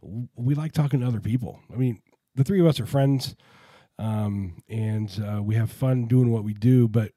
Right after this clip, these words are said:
it's always fun to talk to other people who are in the industry and other people that, um,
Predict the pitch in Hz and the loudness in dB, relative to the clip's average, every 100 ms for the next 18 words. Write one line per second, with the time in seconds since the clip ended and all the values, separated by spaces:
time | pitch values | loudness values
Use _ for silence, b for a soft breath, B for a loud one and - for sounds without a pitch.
0 | - 120 151 160 - 147 127 139 120 98 | -12 -4 0 0 0 -2 -2 -2 -4 -8
1 | 113 113 117 101 107 98 110 101 104 - | -8 -6 -6 -4 -2 0 -2 -4 -6 -6
2 | 117 107 131 123 - 92 82 b b b | -6 -2 0 0 -2 -10 -12 b b b
3 | b b 107 117 110 127 110 113 113 113 | b b -4 -2 0 0 0 0 0 0
4 | 107 - 110 107 104 101 98 | -4 -8 -8 -4 -2 -4 -6